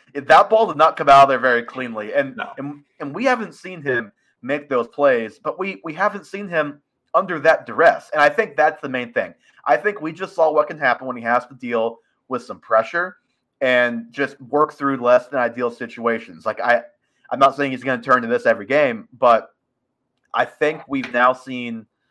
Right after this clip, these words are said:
Speaker 1: the downside. The upside, I agree with you, but I don't know, man. I,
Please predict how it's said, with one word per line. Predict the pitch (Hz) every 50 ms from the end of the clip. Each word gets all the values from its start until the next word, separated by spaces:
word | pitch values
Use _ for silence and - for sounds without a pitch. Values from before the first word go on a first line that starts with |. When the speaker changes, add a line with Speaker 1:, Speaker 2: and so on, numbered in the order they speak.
| _ _ _ _ -
Speaker 1:
the | 117
downside. | 117 139 143 147 151 139 - - 110 98
The | 104 139
upside, | 170 196 196 - - 175 160 156 147 -
I | 135 123 127 131
agree | 123 113 117 120 113
with | 107 98 _
you, | 95 95 95
but | 95 - 120 117 113 - - _ _ _ _ _ _ _ _ _ _ _ _ _ _ _ _ _ -
I | - -
don't | 123 123 123
know, | 123 120
man. | 120 120 110 -
I, | 131 139 139